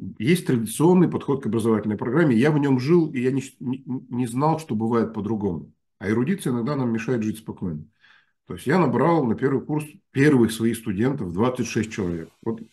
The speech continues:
сейчас ты поймешь, что это классическая схема. У которых было восемнадцать курсов математики, девять, двадцать пять курсов с программированием. То есть я по образу и подобию, конечно, стащил.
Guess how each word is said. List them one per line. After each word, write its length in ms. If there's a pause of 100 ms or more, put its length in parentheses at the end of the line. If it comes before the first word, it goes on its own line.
сейчас 140
ты 100
поймешь, 280
что 100
это 80
классическая 580
схема. 320 (380)
У 80
которых 400
было 400 (640)
восемнадцать 720
курсов 360
математики, 680
девять, 380
двадцать 300
пять 160
курсов 300
с 20
программированием. 760
То 60
есть 100
я 60
по 280
образу 300
и 80
подобию, 360
конечно, 320
стащил. 420